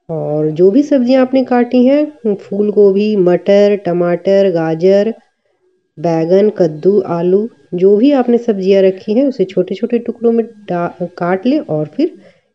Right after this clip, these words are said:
इसमें डाल दें और दो से तीन मिनट के लिए भून लें। इससे सारी सब्जियों का कच्चापन भी चला जाता है और जब हमारा सांभर बन के तैयार होता है, तो बहुत ही टेस्टी लगता है। तो आज हम सब स-, अ, सांभर को सिर्फ एक कुकर में बनाएंगे, अलग-अलग सब्जियों को उबालेंगे नहीं, ना ही अलग से दाल बनाएंगे। जो भी बनाएंगे, हम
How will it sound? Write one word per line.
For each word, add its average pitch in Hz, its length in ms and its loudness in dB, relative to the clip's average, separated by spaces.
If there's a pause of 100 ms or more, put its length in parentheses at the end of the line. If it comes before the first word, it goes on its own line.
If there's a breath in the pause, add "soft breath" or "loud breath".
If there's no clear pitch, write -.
(120)
इसमें 214 300 0
डाल 151 300 -2
दें 143 160 -6 (880)
और 160 160 0
दो 202 180 4
से 254 140 0
तीन 233 260 -2
मिनट 233 280 0
के 240 80 -2
लिए 294 120 2
भून 165 320 0
लें। 156 160 0
इससे 175 240 -4
सारी 196 300 -2
सब्जियों 208 320 -2
का 220 100 0
कच्चापन 196 540 -4
भी 220 80 -4
चला 220 260 -2
जाता 226 300 -2
है 349 260 -2 (560 soft breath)
और 156 220 -4
जब 165 140 0
हमारा 175 300 0
सांभर 180 440 -2
बन 220 140 0
के 220 120 -6
तैयार 220 360 0
होता 233 240 -2
है, 262 60 0
तो 254 120 -2
बहुत 180 600 -4
ही 202 40 -2
टेस्टी 190 400 -4
लगता 214 320 -4
है। 277 200 -2 (380 loud breath)
तो - 80 -8
आज 196 260 -2
हम 269 160 0
सब 262 260 0
स-, - 200 -8
अ, 185 580 0
सांभर 190 440 -2
को 254 140 -2
सिर्फ 233 300 -2
एक 233 180 -2
कुकर 190 320 -2
में 233 180 2
बनाएंगे, 240 380 2
अलग-अलग 202 680 0
सब्जियों 196 440 -2
को 208 180 0
उबालेंगे 180 460 0
नहीं, 226 260 0
ना 185 140 0
ही 185 180 0
अलग 185 220 2
से 180 160 -4
दाल 160 260 -2
बनाएंगे। 214 400 -2
जो 185 200 2
भी 240 120 0
बनाएंगे, 240 400 0
हम 214 200 -4